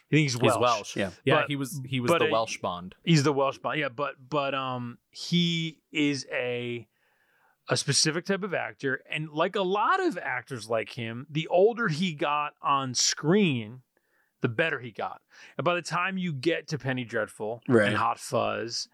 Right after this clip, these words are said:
Speaker 1: and these
Speaker 2: Yeah.
Speaker 1: things, he's a great actor. He's doing, he does stuff in Penny Dreadful, the Showtime series,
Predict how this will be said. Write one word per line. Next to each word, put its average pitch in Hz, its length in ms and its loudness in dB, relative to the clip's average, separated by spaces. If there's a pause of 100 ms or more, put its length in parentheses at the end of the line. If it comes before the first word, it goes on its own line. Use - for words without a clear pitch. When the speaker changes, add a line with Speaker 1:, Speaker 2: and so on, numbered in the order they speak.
(100)
Speaker 1:
and 123 180 -2
these 117 60 4
Speaker 2:
Yeah. 82 180 4
Speaker 1:
things, 113 460 -6 (420)
he's 302 300 6
a 294 40 4
great 196 560 -2
actor. 170 600 -6
He's 208 200 6
doing, 269 300 2
he 180 180 0
does 269 240 2
stuff 208 300 -2
in 175 140 -6
Penny 165 260 -2
Dreadful, 139 440 -2
the 117 80 -4
Showtime 143 440 -4
series, 107 500 -6